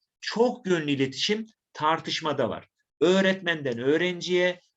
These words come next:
öğrenciden öğretmene, öğrenciden öğrenciye. Yani çok yönlü iletişim en güzeli. Bir daha söylüyorum, iletişim sınıf yönetiminde var, kısa materyalde var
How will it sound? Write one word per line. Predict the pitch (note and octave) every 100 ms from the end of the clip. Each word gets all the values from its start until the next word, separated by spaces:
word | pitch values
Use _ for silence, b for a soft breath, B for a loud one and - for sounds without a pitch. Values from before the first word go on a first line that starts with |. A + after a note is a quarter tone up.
| _
öğrenciden | D#3 F3 E3+ E3 C#3 B2+ A2 G2
öğretmene, | A#2 C#3+ D#3+ E3+ E3+ F3 E3+ F3 F#3 F#3 _ _ -
öğrenciden | D3+ F3+ F3 D#3+ C#3 C3+ D#3+
öğrenciye. | C#3 B2+ B2 A#2 G#2+ G2+
Yani | E3+ F3+ D#3 F3
çok | - F3 F3 -
yönlü | B2+ B2
iletişim | D3+ D3+ - F#3 F3+ -
en | D#3 D#3+ C#3
güzeli. | A2+ G#2+ G2 - _ B B B B _ -
Bir | G#3+ A3+
daha | A3 F#3+
söylüyorum, | F3+ D#3 C#3+ E3 F#3+
iletişim | F3 E3 F#3+ F#3+ - G3 F#3+
sınıf | - F3 F3+ F#3+
yönetiminde | F#3 F#3 F#3+ F#3 F3+ F3+
var, | E3 B2 - _
kısa | - G3 G3
materyalde | F3 E3 E3+ E3 E3 D#3+ E3+
var | F#3 F#3+